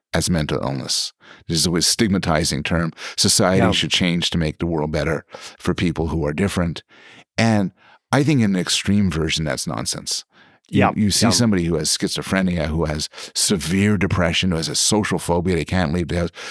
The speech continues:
Speaker 1: These people are living in misery. I think something like severe schizophrenia, severe depression should be thought of as akin to cancer,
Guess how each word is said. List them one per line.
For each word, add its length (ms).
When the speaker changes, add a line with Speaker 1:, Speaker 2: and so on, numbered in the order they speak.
Speaker 1:
These 200
people 280
are 80
living 280
in 300
misery. 520
I 120
think 180
something 380
like 260
severe 600
schizophrenia, 680
severe 480
depression 500
should 180
be 140
thought 360
of 160
as 180
akin 520
to 140
cancer, 480